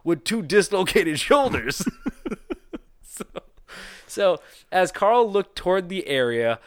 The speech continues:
where he fired his weapon, he was actually able to watch as his bullet left the barrel of his rifle and soared forward through the air so slowly that it looked as if it were traveling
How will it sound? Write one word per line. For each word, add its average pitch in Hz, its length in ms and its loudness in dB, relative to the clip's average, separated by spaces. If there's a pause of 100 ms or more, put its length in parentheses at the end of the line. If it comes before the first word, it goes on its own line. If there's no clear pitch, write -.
(140)
where 135 160 -4
he 131 180 -14
fired 165 480 -2
his 139 160 -10
weapon, 107 500 -4 (160)
he - 140 -14
was 170 220 -4
actually 202 520 -4
able 175 360 -6 (240)
to 175 100 -4
watch 156 600 0
as 156 220 -4
his 143 180 -8
bullet 180 520 -2
left 147 440 -6
the 165 80 -4
barrel 143 680 0
of 151 140 -4
his 131 240 -8
rifle 120 640 -6
and 135 180 -12
soared 160 580 -2
forward 131 640 -2 (240)
through 196 480 -8
the 254 240 -8
air 139 280 -2
so 208 420 2
slowly 135 760 -4 (280)
that 165 140 0
it 131 140 -2
looked 190 240 -6
as 180 160 -2
if 180 140 -2
it 185 60 -2
were 147 180 -2
traveling 190 840 -4